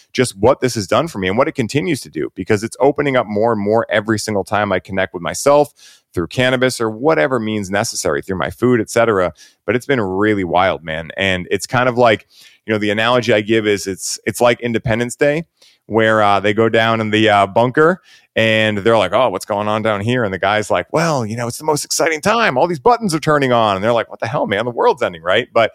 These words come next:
you know, it's kinda like that. Like, there was a lot of shadow stuff that came up as a result of me connecting with these aspects.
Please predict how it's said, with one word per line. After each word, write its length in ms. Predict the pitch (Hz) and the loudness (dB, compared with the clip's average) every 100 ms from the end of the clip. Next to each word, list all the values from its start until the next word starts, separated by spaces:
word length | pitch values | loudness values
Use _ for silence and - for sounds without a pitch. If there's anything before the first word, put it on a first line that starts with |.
| - - _ | -8 -20 _
you 60 | 139 | 0
know, 80 | |
it's 80 | 135 | 0
kinda 220 | - 160 | 0 0
like 180 | 156 131 | 0 0
that. 260 | 147 139 - | 2 0 0
Like, 240 | 95 98 _ _ | -2 -2 _ _
there 80 | 123 | 0
was 100 | 135 | 2
a 40 | |
lot 280 | 110 123 160 | 4 4 4
of 100 | 117 | 0
shadow 440 | - - 120 135 135 | 0 2 2 2 0
stuff 240 | - 131 | 0 0
that 100 | 117 | -2
came 180 | - 113 | -2 0
up 160 | 117 | 0
as 120 | 113 101 | -2 -4
a 40 | |
result 380 | 95 90 110 - | -4 0 0 0
of 60 | |
me 120 | 101 98 | -6 -8
connecting 440 | - 95 104 123 | -4 -4 -2 -2
with 80 | 123 | -2
these 140 | 127 | 0
aspects. 540 | 139 147 - 165 - | 0 -2 -4 -6 -6